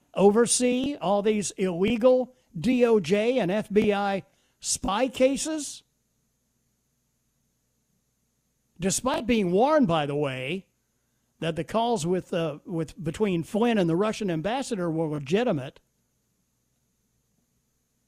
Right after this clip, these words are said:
Self-awareness?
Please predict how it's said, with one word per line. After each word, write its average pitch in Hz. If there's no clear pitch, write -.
Self-awareness? 165